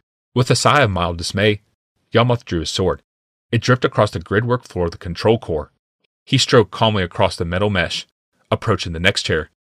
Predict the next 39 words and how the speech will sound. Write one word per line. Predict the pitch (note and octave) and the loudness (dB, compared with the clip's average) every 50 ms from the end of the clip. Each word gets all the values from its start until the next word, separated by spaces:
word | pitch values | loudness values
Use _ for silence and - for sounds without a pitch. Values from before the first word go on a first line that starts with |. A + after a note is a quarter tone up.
| _ _ _ _ _ _ _ _ _ _ - | _ _ _ _ _ _ _ _ _ _ -4
A | G2 | -2
young | F#2+ G2+ G#2 G#2+ - - | 0 0 0 0 -2 0
artificer | F#2 G2 G2+ F#2+ - - F#2+ - - E2+ | 2 2 2 2 0 -4 -8 -8 -8 -8
sat, | - - F2 - - - _ _ _ _ _ _ _ _ _ | -4 -2 -2 -2 -2 -6 _ _ _ _ _ _ _ _ _
shivering. | - - - A#2+ G#2+ F#2 F2 D2+ E2 - _ _ _ _ _ _ _ _ _ _ _ _ _ - | -8 -2 0 0 0 0 -2 -6 -8 -14 _ _ _ _ _ _ _ _ _ _ _ _ _ 0
To | - C3+ | 2 2
have | B2 | 4
attained | A#2 A2 - - C#3 D3+ E3 E3 | 2 0 -2 -4 -4 -2 -2 -2
such | - - C3+ - | -2 -2 -2 -2
a | B2+ | -6
post | - - A2 G2+ - | -4 -2 -2 -2 -2
at | - F2+ | -2 -4
his | F2 D#2+ | -4 -2
age, | - F#2+ G#2 G2+ - - - _ _ _ _ _ _ _ _ _ _ _ | 0 0 0 0 -2 -6 -12 _ _ _ _ _ _ _ _ _ _ _
this | - C3 B2 - | 2 2 2 2
man | A2 G2+ F#2+ F2+ | 0 0 0 0
must | F2+ E2+ - | -2 -4 -4
have | - E2+ | -4 -4
been | F2 D#2 | -4 -6
a | - | -8
prodigy. | - - - G2+ F#2+ F2+ E2 - D#2 C#2 - _ _ _ _ _ _ _ _ _ _ _ - | -6 0 4 4 4 4 2 -2 -8 -12 -14 _ _ _ _ _ _ _ _ _ _ _ 0
It | B2 | 0
was | A2 F#2+ E2+ - | 2 0 -2 -2
good. | - A2 G2+ E2+ D2 - _ _ _ _ _ _ _ _ _ _ _ | 2 2 2 2 2 -2 _ _ _ _ _ _ _ _ _ _ _
Prodigies | - D3 D3 D3 B2+ G#2+ G2+ F2+ | 4 6 6 6 6 4 0 -2
are | F2+ D#2+ | -4 -4
bright, | - - F#2 F#2 - - _ _ _ _ _ _ _ _ _ _ _ _ | 0 2 2 2 2 0 _ _ _ _ _ _ _ _ _ _ _ _
but | - - - | -6 -6 -4
malleable. | F2 E2 E2+ E2+ F2 F2 D#2+ D#2+ D#2 D2+ - _ _ _ _ _ _ _ _ _ _ _ | -2 -2 -2 -2 -2 -4 -6 -6 -10 -12 -14 _ _ _ _ _ _ _ _ _ _ _
Yawmoth | A2+ A#2 B2+ C3 B2 - | 4 4 6 6 4 0
casually | - - - B2 C3 C3 A#2+ C3 B2 G#2 | -2 0 2 2 2 4 2 0 -2 0
whipped | F#2 G#2 - - | 0 -2 -2 -2
the | - E2+ | -4 -6
shimmering | - - - G#2 G#2+ G#2+ G2 F2+ | -4 -2 -2 0 0 -2 0 0
blade | G2 F2+ F2+ | -2 -2 -2
on | F2+ E2+ | -2 -4
the | E2 | -6
man's | D#2 D#2 D#2 - - | -8 -10 -10 -10 -6
shoulder. | - G2 F2+ F2+ D#2 D#2 D#2+ | -4 -2 -2 -2 -4 -6 -10